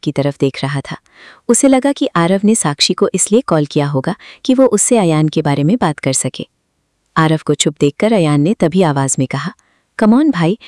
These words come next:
मेरी excitement मेरी जान ले लेगी। आप जल्दी से उनसे मेरे बारे में पूछे ना कि वो मुझे पसंद करती है या नहीं।"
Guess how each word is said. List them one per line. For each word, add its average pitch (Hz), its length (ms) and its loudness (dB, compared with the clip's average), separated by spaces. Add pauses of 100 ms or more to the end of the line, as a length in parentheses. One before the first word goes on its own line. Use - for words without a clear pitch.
(200)
मेरी 269 180 4
excitement 226 560 2
मेरी 254 200 4
जान 220 280 2
ले 208 140 4
लेगी। 139 340 -2 (340)
आप 208 120 2
जल्दी 190 320 2
से 285 120 0
उनसे 262 240 2
मेरे 226 200 4
बारे 208 200 0
में 220 120 2
पूछे 185 320 0
ना 208 120 2
कि 269 140 -2
वो 254 100 4
मुझे 226 200 2
पसंद 185 340 -2
करती 180 280 -2
है 190 100 2
या 190 100 2
नहीं।" 180 260 2